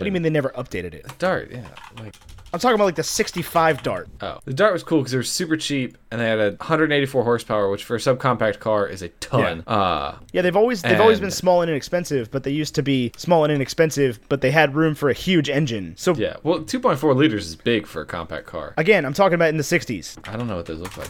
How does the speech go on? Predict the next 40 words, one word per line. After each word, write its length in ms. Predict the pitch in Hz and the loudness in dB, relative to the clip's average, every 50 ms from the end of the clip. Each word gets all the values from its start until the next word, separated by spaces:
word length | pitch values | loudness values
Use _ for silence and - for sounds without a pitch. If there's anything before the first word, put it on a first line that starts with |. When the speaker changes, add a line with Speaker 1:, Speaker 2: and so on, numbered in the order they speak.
| 95 - - | -14 -14 -10
Speaker 2:
Oh, 100 | 110 113 | -6 -4
those 200 | 98 101 123 131 | -2 -2 -2 -4
are 40 | 110 | -6
cool. 160 | - - - 185 | -8 -2 0 2
Speaker 1:
Yeah, 80 | 160 | 2
like, 240 | 113 113 127 123 - | 2 0 -4 -6 -4
they, 260 | - 160 160 175 170 | -4 -4 -2 -2 -4
they 160 | 156 143 170 165 | 0 0 2 2
would 140 | 170 151 | 2 0
come 180 | - 190 185 190 | 2 2 2 2
with, 80 | 185 165 | 4 0
like, 140 | 175 156 | 2 2
a 60 | 156 156 | 0 0
three 200 | - 175 170 165 | 2 2 4 4
eighteen, 480 | 156 143 - 165 156 147 135 127 113 - | 2 2 2 0 2 2 0 -2 -2 -4
but 300 | 127 127 131 _ _ - | -6 -6 -6 _ _ 2
they 140 | 143 135 | 2 4
had 200 | 139 151 151 135 | 6 4 4 4
room 380 | 139 160 165 160 156 151 143 131 | 4 4 4 4 4 2 -2 -6
to 140 | - 147 139 | -6 -8 -8
go 260 | 123 - - 151 143 | -6 0 4 4 4
up 80 | 135 - | 4 4
to 120 | - 147 | 2 -2
a 40 | 131 | 0
four 160 | - 151 143 | 0 0 -2
forty 240 | 127 147 139 135 127 | 0 0 0 0 0
V 180 | 113 131 127 127 | -2 0 0 2
eight. 220 | 127 113 98 - | 0 0 -2 -4
Speaker 2:
That's 140 | - 131 - | -10 -16 -16
a 60 | - | -14
cool 260 | - - - 101 95 | -14 -10 -8 -6 -6
looking 240 | 92 87 85 - 76 78 | -6 -6 -8 -12 -16 -16
car. 280 | - - 98 104 - | -12 -10 -10 -6 -4
Speaker 1:
Yeah, 100 | 147 143 | -4 -4
it 80 | - - | -4 -4
was 80 | 156 | -4
like 120 | 165 185 165 | -4 -4 -2
the 40 | 175 | -4
Chevy 280 | - - 214 190 185 170 | 0 2 2 2 4 4
Nova. 340 | 175 170 156 123 101 87 | 6 6 4 4 2 -6